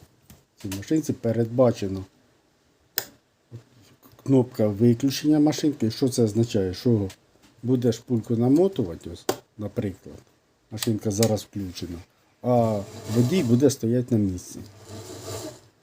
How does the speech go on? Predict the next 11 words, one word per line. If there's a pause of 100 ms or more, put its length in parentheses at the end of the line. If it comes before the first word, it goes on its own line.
(3750)
Намотали
шпульку, (220)
потім. (2000)
Все
дуже
просто. (1700)
Ось
така
функція (100)
є. (3500)
Так,